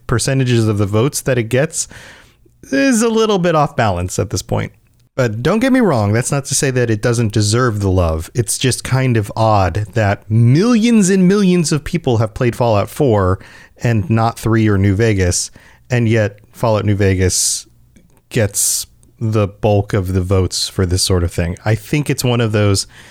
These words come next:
situations where it's a very small percentage of the population that is very vocal.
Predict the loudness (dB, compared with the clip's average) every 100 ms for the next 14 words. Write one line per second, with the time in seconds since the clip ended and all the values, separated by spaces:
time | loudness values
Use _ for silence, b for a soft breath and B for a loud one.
0 | B -6 -2 0 2 2 0 0 0 0
1 | 0 -2 -2 -2 0 0 0 -2 -2 -2
2 | 0 2 0 -2 -2 0 0 0 0 -2
3 | -2 -2 -2 -2 -2 0 0 -2 -2 -2
4 | 0 2 2 0 -2 -4 -6